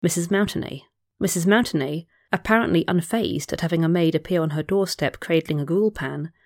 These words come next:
agreed to keep the evidence safe. She also summoned the apothecary, Mister Norton, to come and inspect the powder. Mister Norton, who was still trying to treat Frances,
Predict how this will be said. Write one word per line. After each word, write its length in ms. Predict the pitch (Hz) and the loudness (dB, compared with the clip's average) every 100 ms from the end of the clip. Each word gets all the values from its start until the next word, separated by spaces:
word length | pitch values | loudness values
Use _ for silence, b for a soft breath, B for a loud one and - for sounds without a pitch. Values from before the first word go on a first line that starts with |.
| _ - | _ -2
agreed 420 | 180 214 170 143 | 4 6 4 2
to 160 | - | -6
keep 200 | 185 - | -2 -2
the 140 | - 151 | 0 -2
evidence 340 | 139 143 139 | -2 -4 -4
safe. 540 | - 175 139 - - - _ _ _ _ | -4 -4 -4 -10 -18 -20 _ _ _ _
She 140 | - 214 | 2 6
also 260 | 214 - | 6 4
summoned 380 | 226 - 160 165 | 2 2 2 2
the 120 | - | 2
apothecary, 680 | 180 233 - 208 151 143 143 - | 0 -2 -6 -4 -4 -4 -4 -4
Mister 240 | 175 - | -2 0
Norton, 520 | 190 214 208 139 147 b b _ | 2 2 0 -4 -6 b b _
to 80 | 220 | -4
come 240 | - 165 | 0 2
and 80 | 156 | 4
inspect 460 | 196 - 143 - - | 2 0 -4 -4 -6
the 80 | |
powder. 480 | 170 202 208 139 147 - _ _ _ | -4 -2 -2 -4 -8 -14 _ _ _
Mister 260 | 214 196 - | 0 2 4
Norton, 540 | 185 240 247 - 165 170 | 4 4 2 -2 -2 -2
who 100 | - | 0
was 120 | 170 | 2
still 280 | - 254 277 | 2 2 2
trying 340 | 269 233 214 160 | 2 0 2 0
to 80 | |
treat 240 | 170 185 156 | 0 0 0
Frances, 720 | - 208 - - 156 - - | 0 -2 -2 -4 -4 -4 -8